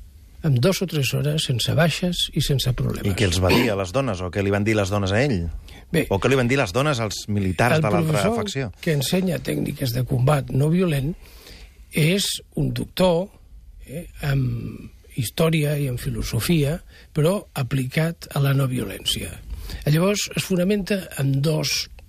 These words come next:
Speaker 1: maneres de, d'aproximar-se a la realitat, una a través de la història i l'altra a través de la psicologia social. La història hi ha molts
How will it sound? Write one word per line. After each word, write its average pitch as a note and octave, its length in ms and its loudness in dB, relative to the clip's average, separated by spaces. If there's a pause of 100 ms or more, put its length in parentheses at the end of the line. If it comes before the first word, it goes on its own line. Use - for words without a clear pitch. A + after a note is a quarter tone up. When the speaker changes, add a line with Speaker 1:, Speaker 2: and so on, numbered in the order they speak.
(880)
Speaker 1:
maneres C#3+ 560 2 (280)
de, A#2 920 -12
d'aproximar-se D3 800 0
a A#2 80 -6
la A#2+ 80 -10
realitat, G#2+ 540 -10
una F#3+ 160 2
a - 20 -2
través C#3 460 -2
de C3+ 120 -8
la A#2+ 80 -8
història G#2+ 460 -6
i B2 100 -4
l'altra C3+ 280 2
a C3+ 80 0
través C3 260 2
de C#3+ 80 2
la B2 80 2
psicologia A#2 640 0
social. G2 480 -2 (1080)
La C3+ 140 4
història F#3 420 2
hi D#3 80 0
ha C#3 80 0
molts D3 420 2